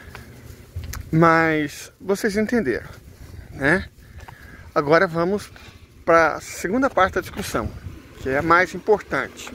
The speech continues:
Nós já temos uma, uma base, já temos uma estrutura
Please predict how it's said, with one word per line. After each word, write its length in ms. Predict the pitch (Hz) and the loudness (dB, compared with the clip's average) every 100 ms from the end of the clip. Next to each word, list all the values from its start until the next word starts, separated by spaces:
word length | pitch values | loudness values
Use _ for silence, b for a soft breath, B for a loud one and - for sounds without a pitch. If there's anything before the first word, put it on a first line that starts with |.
| - | -10
Nós 160 | 139 | -6
já 100 | 160 | -4
temos 380 | 143 180 180 151 | 2 4 4 2
uma, 180 | 143 - - B B B B B | -2 -6 -8 B B B B B
uma 160 | 151 160 | 2 4
base, 560 | 147 151 147 160 180 160 | 6 6 6 4 2 -6
já 160 | 151 | -6
temos 440 | - 156 151 139 143 | -4 -4 -4 -6 -6
uma 160 | 143 | -6
estrutura 680 | 135 180 160 156 156 233 | -4 -4 -4 0 4 6